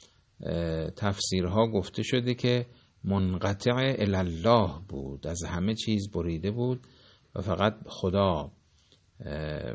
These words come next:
مراجعه داشت، در خانه خدا حاضر بود همیشه، با خدا بود. بله، با خدا بود،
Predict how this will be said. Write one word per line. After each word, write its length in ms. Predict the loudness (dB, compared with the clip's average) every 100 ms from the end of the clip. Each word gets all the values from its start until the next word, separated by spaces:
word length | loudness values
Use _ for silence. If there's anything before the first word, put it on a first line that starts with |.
| -6
مراجعه 560 | -6 -4 -4 -4 -4
داشت، 500 | -4 -4 -4 -8 -8
در 180 | -6 -4
خانه 460 | -4 -6 -4 -4 -4
خدا 320 | -4 -4 -4
حاضر 480 | -4 -6 -6 -8 -10
بود 280 | -10 -12 -12
همیشه، 800 | -12 -12 -10 -10 -10 -10 -14 -20 _ _ _ -20 _ _ _ _ -2
با 180 | 2 2
خدا 520 | 2 2 6 6 6
بود. 520 | 0 -10 -10 -14 -20 -20 _ _ _ -14
بله، 300 | -10 -6 -8 -8 _ _ _ _ -10
با 140 | -10
خدا 360 | -8 -4 -2 -2
بود، 340 | -6 -14 -16